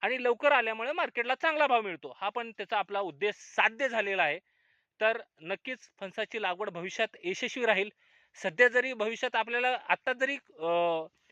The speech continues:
फळ मार्केटला, अ, फणसाची मागणी अति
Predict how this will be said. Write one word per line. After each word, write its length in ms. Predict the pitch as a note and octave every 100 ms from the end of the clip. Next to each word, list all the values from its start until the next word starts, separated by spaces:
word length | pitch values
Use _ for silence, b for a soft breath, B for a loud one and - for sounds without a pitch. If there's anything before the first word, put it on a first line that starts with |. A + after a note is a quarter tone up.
| -
फळ 120 | A#3+
मार्केटला, 560 | B3+ A#3 B3 A#3 A#3+ A3+ _
अ, 160 | D#3 D#3+ -
फणसाची 640 | G#3 G3+ A#3 - B3+ B3+ _ _ _ _
मागणी 420 | D3+ F3+ G#3 B3
अति 400 | C#4+ B3 - B3